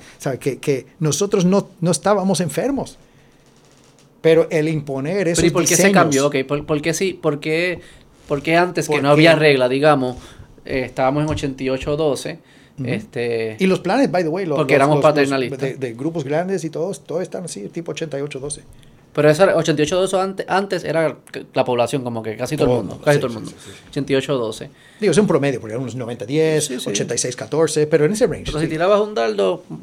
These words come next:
Speaker 2: probablemente iba a
Speaker 1: La
Speaker 2: ser
Speaker 1: mayoría están
Speaker 2: ochenta y ocho a doce.
Speaker 1: ahí en, en, por ahí.
Speaker 2: Y ahora pasó Obamacare y pasó, crearon la, la, la cosa esta, la jerarquía de
Speaker 1: Ujú.
Speaker 2: platino, eh,
Speaker 1: Ujú.
Speaker 2: y ahora cambió a ochenta veinte, digamos.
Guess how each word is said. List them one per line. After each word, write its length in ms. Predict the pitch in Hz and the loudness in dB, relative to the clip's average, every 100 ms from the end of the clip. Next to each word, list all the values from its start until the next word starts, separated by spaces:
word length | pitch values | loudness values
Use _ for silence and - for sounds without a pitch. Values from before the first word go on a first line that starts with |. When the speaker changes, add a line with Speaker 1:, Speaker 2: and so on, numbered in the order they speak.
| - | -2
Speaker 2:
probablemente 300 | 160 175 185 | 2 4 6
iba 120 | 170 | 6
a 20 | |
Speaker 1:
La 40 | - | 6
Speaker 2:
ser 100 | 170 | 6
Speaker 1:
mayoría 500 | 170 135 139 180 170 | 6 6 6 6 4
están 20 | |
Speaker 2:
ochenta 140 | 156 | 6
y 40 | 151 | 4
ocho 200 | 139 143 | 6 4
a 160 | 143 | 2
doce. 120 | 123 117 | 0 -4
Speaker 1:
ahí 60 | 120 | -8
en, 60 | |
en, 80 | 113 | -6
por 160 | 127 110 | -6 -6
ahí. 140 | 104 98 - - - _ _ _ _ - | -10 -14 -20 -20 -20 _ _ _ _ 2
Speaker 2:
Y 120 | 156 | 6
ahora 260 | 156 190 202 | 8 8 6
pasó 260 | 190 202 | 6 4
Obamacare 760 | 196 196 196 226 208 175 170 156 - - - _ _ _ - _ - | 2 0 -2 2 2 2 -2 -10 -18 -20 -20 _ _ _ -20 _ -4
y 240 | 147 147 | -2 0
pasó, 340 | 143 131 - - | 2 0 -2 -8
crearon 400 | 143 139 170 175 | -4 -2 -2 0
la, 240 | 165 160 | 0 -2
la, 220 | 151 143 | -2 -4
la 320 | 147 156 151 147 | -6 -4 -4 -4
cosa 240 | 151 170 | -6 -6
esta, 200 | 165 151 | -4 -2
la 80 | 143 | -2
jerarquía 640 | 139 131 151 175 160 147 - | -2 -4 -2 0 0 -2 -6
de 220 | 135 113 | -8 -6
Speaker 1:
Ujú. 60 | 202 | -4
Speaker 2:
platino, 440 | 127 165 160 147 - _ - | -4 -4 -6 -6 -10 _ -8
eh, 200 | 127 175 | -4 -4
Speaker 1:
Ujú. 80 | - - - - - _ _ _ - | -6 -18 -20 -20 -20 _ _ _ -2
Speaker 2:
y 140 | 139 | 2
ahora 260 | 135 151 147 | 6 4 4
cambió 500 | 147 123 117 117 104 - - - | 2 2 0 -2 -4 -14 -20 -8
a 160 | 131 | -6
ochenta 320 | 117 135 127 120 | -4 -2 0 0
veinte, 260 | 104 107 | -2 -6
digamos. 400 | 104 95 95 - | -6 -6 -10 -14